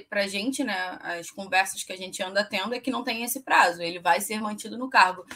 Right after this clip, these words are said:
E eu acho que se alinha muito ao que o Marcos Braz falou com o Eric e com o Fred lá no Mundial, que ele cita que o Flamengo quebra alguns paradigmas, e um dos paradigmas que ele queria quebrar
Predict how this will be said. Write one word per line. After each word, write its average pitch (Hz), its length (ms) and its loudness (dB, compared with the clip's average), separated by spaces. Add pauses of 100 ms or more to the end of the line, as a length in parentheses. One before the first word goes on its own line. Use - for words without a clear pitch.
(240)
E - 60 -8
eu 254 80 10
acho 269 160 8
que - 80 -4
se - 100 2
alinha 277 320 8
muito 269 380 4
ao 311 160 4
que 311 160 0
o 294 440 0
Marcos 240 360 -2
Braz 226 280 4
falou 226 300 0
com 202 520 -8
o 202 120 -2
Eric 220 380 4
e 214 200 -4
com - 180 -8 (180)
o 196 40 -18
Fred 208 420 4
lá 185 180 2
no 190 180 -6
Mundial, 208 520 4 (480)
que 226 500 -2
ele 233 200 2
cita 269 420 2
que - 560 -2
o - 20 -2
Flamengo 262 500 4
quebra 262 380 8
alguns 220 320 -2
paradigmas, 226 1000 2
e 233 140 -2
um 294 220 4
dos 285 120 2
paradigmas 208 640 2
que - 100 -8
ele 202 140 -6
queria 202 280 -2
quebrar 214 560 8